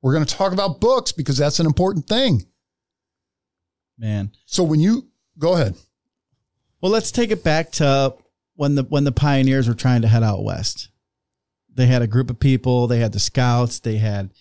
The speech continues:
Speaker 2: people that knew how, how to talk to the Indians as they were going
Speaker 1: But
Speaker 2: through.
Speaker 1: remember, these people had generations of people who were teaching them how to do this stuff.
Speaker 2: Yeah, but they only had one chuck wagon.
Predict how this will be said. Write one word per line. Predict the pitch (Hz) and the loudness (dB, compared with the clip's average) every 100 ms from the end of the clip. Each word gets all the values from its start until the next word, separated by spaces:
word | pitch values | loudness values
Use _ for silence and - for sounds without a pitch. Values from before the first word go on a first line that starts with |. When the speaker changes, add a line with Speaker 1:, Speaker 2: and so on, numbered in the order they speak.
| _ _ - | _ _ -4
Speaker 2:
people | 139 131 | -2 0
that | 123 120 | 0 2
knew | 127 123 | 2 2
how, | 123 117 - | 0 -4 -10
how | 110 123 | -6 -6
to | 117 | -4
talk | - 127 110 | -4 -4 -6
to | - 127 | -6 -4
the | 117 | 0
Indians | 123 123 120 117 | 2 4 4 2
as | 110 | 0
they | 117 | 0
were | 113 | 0
going | 107 117 117 | 2 2 0
Speaker 1:
But | 104 | 0
Speaker 2:
through. | - - | 0 2
Speaker 1:
remember, | 143 180 269 196 | 2 2 2 2
these | 151 147 | 2 2
people | - 190 160 | 2 0 2
had | 135 123 | 0 0
generations | - 165 160 127 113 160 233 220 165 131 | 0 2 2 2 2 2 2 0 2 2
of | 123 - | 0 0
people | 120 117 147 | -2 0 2
who | 147 | 2
were | 165 | 0
teaching | 139 202 202 - | -2 -2 -2 -2
them | 160 | 0
how | 147 147 | 0 0
to | 131 | 0
do | 123 208 | 2 2
this | 220 131 | 2 0
stuff. | - - - - | 0 -4 -6 -4
Speaker 2:
Yeah, | 226 | -2
but | 180 156 | 0 0
they | |
only | 165 170 | 0 2
had | 165 135 | 0 0
one | 151 | 0
chuck | 135 156 196 | 0 0 0
wagon. | 139 139 170 185 | 0 0 0 -4